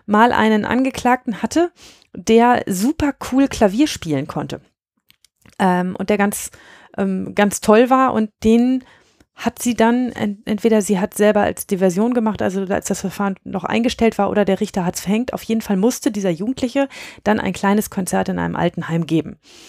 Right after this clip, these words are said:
Und weil das so was Besonderes war, ist sie auch mitgegangen und hat sich damit hinten reingesetzt.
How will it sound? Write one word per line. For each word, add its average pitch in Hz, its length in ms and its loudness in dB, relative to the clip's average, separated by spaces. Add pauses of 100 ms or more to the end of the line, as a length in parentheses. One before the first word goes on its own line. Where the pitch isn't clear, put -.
(380)
Und 208 340 0
weil 202 240 0
das 196 100 2
so 190 60 -4
was 190 140 0
Besonderes 233 480 2
war, 214 120 4
ist - 100 -2
sie - 100 -2
auch - 120 -8
mitgegangen 254 560 2
und 185 140 -6
hat - 120 -10
sich 190 100 -10
damit 185 220 -2
hinten - 220 -4
reingesetzt. 262 680 0